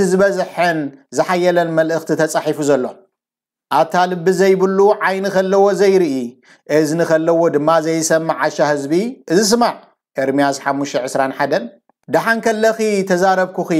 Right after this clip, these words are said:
ንስኺ ግና ኣይሰምዕን በልኪ፣ ድምፀይ ዘይምስማዕክስ እቲ ካብ ንእስነትኪ ጀሚሩ ዝነበረ ኣካይዳኺ እዩ። ንኹሎም ጓሶትኪ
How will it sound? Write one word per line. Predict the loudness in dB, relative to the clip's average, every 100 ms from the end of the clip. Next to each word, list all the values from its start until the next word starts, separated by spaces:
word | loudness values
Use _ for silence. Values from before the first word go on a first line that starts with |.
| -2 -2
ንስኺ | -2 0 0
ግና | 0 2 0 -2 -8 _ -6
ኣይሰምዕን | 0 0 0 0 0 0 0 0 -2 -10 -16
በልኪ፣ | -4 0 0 -2 -6 -6 -8 -20 _
ድምፀይ | -2 0 0 0 0 2 -2 -4 -10 _ -6
ዘይምስማዕክስ | 0 0 0 -4 -2 -2 -2 -2 -2 -2 -8 _ _ -4
እቲ | 0 2
ካብ | 2 0
ንእስነትኪ | -2 0 0 2 2 0 0
ጀሚሩ | 0 2 2 2
ዝነበረ | 0 0 2 2 2
ኣካይዳኺ | 0 0 0 0 0 0
እዩ። | -2 -12 _ _ _ _ _ _ -4
ንኹሎም | 0 2 2 2 2 2
ጓሶትኪ | 0 0 -2 -6